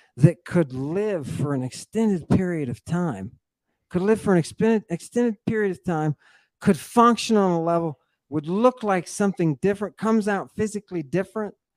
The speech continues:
You know, back to that Medusa image. Why are these cults always trying to bring up the Medusa?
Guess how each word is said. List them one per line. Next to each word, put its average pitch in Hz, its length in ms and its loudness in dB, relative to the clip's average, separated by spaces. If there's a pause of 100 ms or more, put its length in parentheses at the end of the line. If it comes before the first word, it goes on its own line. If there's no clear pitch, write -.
(460)
You 170 100 2
know, 196 320 2 (320)
back 185 280 4
to 196 100 -10
that 165 200 -2
Medusa 147 720 0
image. 139 320 -4
Why 170 280 -4
are 165 40 0
these 135 200 0
cults 151 480 6
always 117 180 -4
trying 131 240 2
to 120 60 4
bring 127 280 2
up 98 120 -4
the 117 80 -2
Medusa? 113 600 0